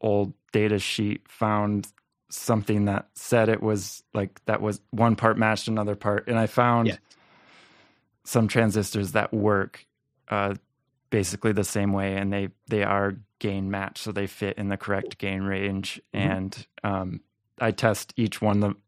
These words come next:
Speaker 1: each one of those individually, and I ha-, like, match them gain wise so that,
Speaker 2: Yeah.
Speaker 1: um, you can kind of, the other thing about the circuit is because it's all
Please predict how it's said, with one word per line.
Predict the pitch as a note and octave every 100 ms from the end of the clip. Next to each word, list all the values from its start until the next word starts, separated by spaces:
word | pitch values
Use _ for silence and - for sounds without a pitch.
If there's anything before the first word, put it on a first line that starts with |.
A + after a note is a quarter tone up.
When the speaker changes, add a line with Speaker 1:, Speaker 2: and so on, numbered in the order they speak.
| _
Speaker 1:
each | C3 A#2 A2+
one | G#2+
of | G#2
those | G2+ G2
individually, | - G#2+ G2 G2+ E2 G2 G2
and | G2
I | G2
ha-, | F#2+ -
like, | G#2 G2
match | G2+ G2 F#2+ - - - - -
them | A2 G2+
gain | G2 F#2 F#2+
wise | F#2+ F#2 G2
so | - G2+
that, | G2+ - -
Speaker 2:
Yeah. | - _
Speaker 1:
um, | F#2+ F2+ F#2 F#2+ _ _ _ _ _ _ _ _ _ _ _ - - _ _ _ -
you | B2
can | B2+ A#2
kind | A#2 A#2
of, | G#2+ F#2+ - _ _ _ _ -
the | A#2+
other | A2+ G#2+ F#2+ _ _ _ _ _ -
thing | - A#2 G#2+
about | G#2 G#2+ G#2
the | G2
circuit | - G#2+ G#2 G2+
is | G2 - - -
because | G#2+ A#2+ G#2
it's | G#2 -
all | G#2 G2+ F#2+